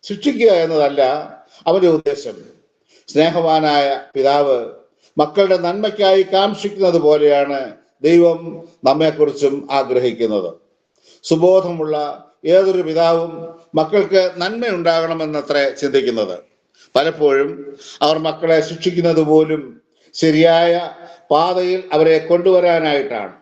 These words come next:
അതുപോലെ തന്നെയാണ് സ്നേഹനിധിയായ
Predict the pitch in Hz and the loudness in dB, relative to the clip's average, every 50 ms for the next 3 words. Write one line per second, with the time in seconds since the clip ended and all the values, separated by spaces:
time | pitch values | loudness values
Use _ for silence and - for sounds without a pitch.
0 | _ _ _ _ _ _ _ _ _ _ - 233 269 269 226 170 160 151 147 147 | _ _ _ _ _ _ _ _ _ _ 0 2 2 4 4 4 4 4 2 2
1 | 165 185 - - - - - - - 202 208 220 220 190 170 165 165 165 160 156 | 0 -2 -4 -8 -16 -20 -10 -4 0 0 2 2 2 0 2 0 0 0 -2 -4
2 | 156 147 - - - - _ _ - - - 170 185 190 190 196 175 180 156 160 | -4 -6 -8 -14 -20 -20 _ _ -18 -8 -2 0 0 2 2 0 -2 -2 -2 0
3 | 165 160 156 160 160 156 151 151 151 | 2 2 2 2 2 0 -2 -2 -6